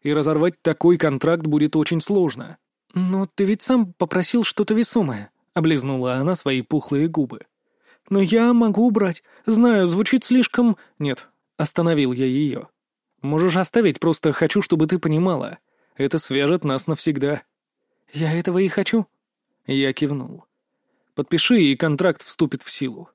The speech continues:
Девушка поднесла ручку к нужному месту и немного помедлила, но все же подписала.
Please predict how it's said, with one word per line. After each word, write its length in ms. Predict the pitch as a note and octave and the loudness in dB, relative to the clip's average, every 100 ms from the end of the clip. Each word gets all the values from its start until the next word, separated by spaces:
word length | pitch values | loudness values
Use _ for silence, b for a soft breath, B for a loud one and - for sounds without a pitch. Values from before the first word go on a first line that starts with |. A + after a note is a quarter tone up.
| _ _ _ _ | _ _ _ _
Девушка 480 | D3 G3 B3 A3 A3 | -2 2 2 2 0
поднесла 500 | G3+ F3 F#3 F3 F#3+ | 0 2 0 0 2
ручку 300 | F#3 F#3 - | 2 2 -2
к 80 | F3 | 0
нужному 380 | F#3+ E3+ E3+ D#3+ | 0 2 2 2
месту 380 | E3+ A#3+ - G3+ | 2 2 2 2
и 80 | G3 | 4
немного 380 | A3 B3 B3 | 4 4 4
помедлила, 680 | B3 F#3 A3 C#4 C4+ C4 B3+ | 2 2 4 4 4 4 4
но 240 | A#3+ F3+ E3+ | 4 2 0
все 260 | - D#3+ | -2 0
же 100 | D#3 | 0
подписала. 760 | E3+ F#3+ G#3+ - B2 A#2+ B2 | -2 -4 -4 -4 -6 -8 -12